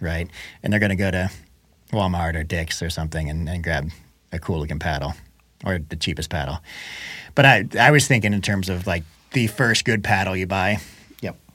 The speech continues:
Speaker 1: Yeah. If you're six months into it and you're starting, starting to become obsessed with pickleball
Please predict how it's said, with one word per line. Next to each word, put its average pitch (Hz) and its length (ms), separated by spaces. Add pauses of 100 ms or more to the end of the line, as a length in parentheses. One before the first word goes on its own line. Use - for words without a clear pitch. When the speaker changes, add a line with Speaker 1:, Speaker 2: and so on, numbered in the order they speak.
(160)
Speaker 1:
Yeah. 82 280 (500)
If 110 200
you're 98 260 (120)
six - 260
months 82 200
into 78 320
it 76 80
and 73 160
you're 80 180 (380)
starting, 78 460 (160)
starting 98 420
to 92 180
become 101 260
obsessed 95 400
with 92 120
pickleball 95 520